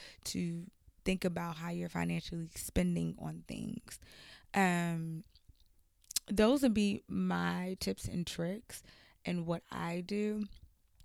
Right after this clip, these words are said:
and how I think it will start to help build. But also, again, doing a financial audit is very important and understanding where you're spending so that you can now determine what is wants and needs and start to spend accordingly.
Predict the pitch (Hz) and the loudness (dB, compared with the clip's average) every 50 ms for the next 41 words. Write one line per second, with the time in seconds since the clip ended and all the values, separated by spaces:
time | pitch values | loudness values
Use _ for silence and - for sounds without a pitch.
0 | - - - - 196 180 180 185 190 190 190 175 175 - - 185 175 - 175 175 | -20 -6 0 2 2 2 4 2 2 2 2 2 0 0 -2 -4 -4 -2 -2 -2
1 | 175 170 170 170 175 - - 170 165 165 - - 160 156 156 160 165 165 175 - | -2 -2 -4 -6 -8 -6 -4 -4 -4 -4 -4 -4 -6 -4 -2 0 0 0 -2 -4
2 | - - - 170 165 165 170 185 196 196 - - - - - - - - - 175 | -4 0 0 2 2 2 0 0 -2 -4 -6 -12 -20 -20 -20 -18 -12 -6 -2 0
3 | 170 165 170 170 - 180 175 - - 170 - 180 175 165 160 160 165 170 - 160 | 2 2 0 0 2 2 2 2 0 -2 -2 0 0 2 2 0 -2 -4 -6 -6
4 | - 170 165 165 170 170 170 - - 170 165 165 165 165 - - - - - 160 | -4 -2 -2 -2 -2 -2 -2 -2 0 0 0 0 0 -2 -2 -4 -6 -4 -4 -2
5 | 165 170 170 170 - - 170 - - 175 175 175 175 170 165 165 156 - - 170 | -2 -2 -2 -2 -2 -4 -4 -6 -4 -4 -4 -2 -2 -2 -2 4 6 8 8 8
6 | 170 165 170 165 165 165 165 170 170 170 165 165 - - 170 170 170 175 170 170 | 6 4 2 2 -2 -4 -2 -2 -4 -4 -4 -4 -4 -4 -2 0 0 0 0 0
7 | 165 165 170 175 175 175 175 165 - - - 175 170 170 165 165 165 165 - - | 0 2 2 2 2 0 -2 -2 -4 -2 0 2 2 2 0 -2 -4 -6 -10 -14
8 | - - - - - 175 - 175 165 160 175 175 - 175 175 170 170 170 170 165 | -18 -16 -10 -6 -4 -4 -2 -2 -2 -2 -2 -2 0 0 0 2 2 0 -2 -2
9 | - - 165 165 165 165 165 160 170 165 165 160 156 160 160 160 165 170 175 226 | -2 -2 -2 0 0 -2 -2 -2 0 0 0 -2 -2 -4 -4 -2 -2 -2 -2 -4
10 | - - - 165 165 160 160 170 175 190 208 226 247 - - - - - - - | -6 -6 -6 -4 -2 -2 -2 -2 -2 -2 -4 -6 -8 -8 -10 -12 -12 -12 -16 -16
11 | - - - 180 - 175 165 - - 165 - - - 180 175 175 - - - 190 | -12 -8 -6 -2 0 0 0 -2 -4 -8 -8 -4 -4 -4 -4 -2 2 2 4 4
12 | 185 175 175 - - 50 50 50 - - | 4 4 2 -2 -4 -6 -6 -6 -8 -10